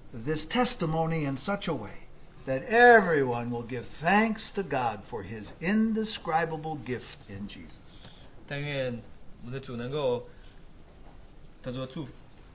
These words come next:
Speaker 2: 但愿我们实在是能够，最终能够把这，能够向主感谢他所赐给我们这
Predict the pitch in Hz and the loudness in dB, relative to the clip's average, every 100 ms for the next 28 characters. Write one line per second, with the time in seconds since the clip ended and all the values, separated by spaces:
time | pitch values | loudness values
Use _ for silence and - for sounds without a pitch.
0 | - 165 156 131 131 156 151 160 135 143 | -2 0 0 -4 -4 -2 -2 -2 -2 0
1 | 135 120 - - - 165 165 160 131 147 | 0 -2 -6 -10 -2 0 0 0 -2 -4
2 | 139 113 104 101 139 123 120 - - - | -4 -4 -4 -6 -8 -8 -10 -16 -18 -10
3 | 123 147 - 175 - 131 113 - 135 131 | -4 -4 -2 -4 -2 -4 -4 -4 -6 -4
4 | 135 120 - 165 120 110 120 139 | -4 -6 -4 -2 -2 -4 -2 -2